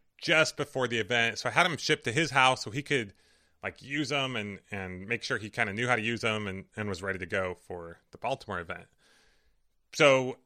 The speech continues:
um, he told me when they showed up, like, I could tell how, how much he loved those lenses when he held them. He was just like, he got that glitter in his eye, and he loved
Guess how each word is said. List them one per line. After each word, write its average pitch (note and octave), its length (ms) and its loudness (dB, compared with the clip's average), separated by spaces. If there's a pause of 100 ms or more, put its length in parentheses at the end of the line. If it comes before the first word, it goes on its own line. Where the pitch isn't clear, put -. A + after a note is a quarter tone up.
(140)
um, G2+ 480 2 (140)
he A2 160 -10
told C#3 220 -2
me B2 100 -2
when A2 180 -4
they G#2+ 120 0
showed G2 280 -4
up, G2 400 -2 (140)
like, G#2+ 120 -2
I G#2+ 80 4
could G2 140 -6
tell G#2 180 -2
how, F#2 280 -6
how - 140 -12
much F#2+ 160 -12
he F#2+ 140 -14
loved F2+ 200 -8
those F2+ 160 -14
lenses F#2 340 -18
when F#2+ 100 -12
he F#2 100 -16
held F#2+ 300 -10
them. F#2 120 -12
He E2+ 60 -16
was F2 100 -16
just F#2+ 200 -10
like, F2 300 -16 (640)
he - 80 -14
got G#2 220 0
that F#2 200 -2
glitter G2+ 300 -4
in G2 60 -4
his F#2+ 160 -6
eye, F#2 420 -4
and F2 140 -20 (560)
he C3 160 -6
loved G2+ 640 4